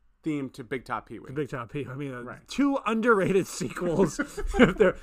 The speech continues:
Speaker 2: Godfather Two,
Speaker 1: Aliens.
Speaker 2: The Good, the Bad, and the Ugly, Waxwork
Speaker 1: Waxwork
Speaker 2: Two,
Speaker 1: Two, Lost in Time.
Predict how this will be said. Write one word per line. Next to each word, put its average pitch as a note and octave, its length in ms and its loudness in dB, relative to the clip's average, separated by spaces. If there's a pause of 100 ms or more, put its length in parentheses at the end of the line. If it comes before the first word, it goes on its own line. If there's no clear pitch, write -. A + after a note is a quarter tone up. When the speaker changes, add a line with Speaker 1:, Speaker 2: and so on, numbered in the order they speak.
(420)
Speaker 2:
Godfather A#3 680 6
Two, G3 600 2 (480)
Speaker 1:
Aliens. F3+ 680 -4
Speaker 2:
The F#3+ 80 0
Good, F#3+ 240 8
the G3 80 4
Bad, G3 280 4
and F#3+ 100 -2
the F3+ 100 0
Ugly, E3 580 -2 (440)
Waxwork C#3+ 420 -6
Speaker 1:
Waxwork B2 320 -4
Speaker 2:
Two, D3 160 2
Speaker 1:
Two, B2+ 160 0
Lost A2+ 240 -6
in A2 80 -12
Time. - 240 -14